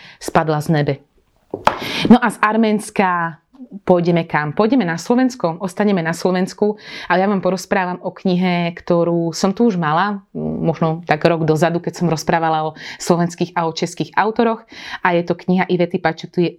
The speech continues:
Pačutovej Vykupiteľ duší z vydavateľstva Slovenský spisovateľ, o ktorej sa myslím, že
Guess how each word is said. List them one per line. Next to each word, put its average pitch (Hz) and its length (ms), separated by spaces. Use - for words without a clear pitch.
Pačutovej 170 640
Vykupiteľ 175 540
duší 160 320
z 143 100
vydavateľstva 160 720
Slovenský 160 420
spisovateľ, 151 720
o - 40
ktorej 208 380
sa - 180
myslím, 175 460
že 160 420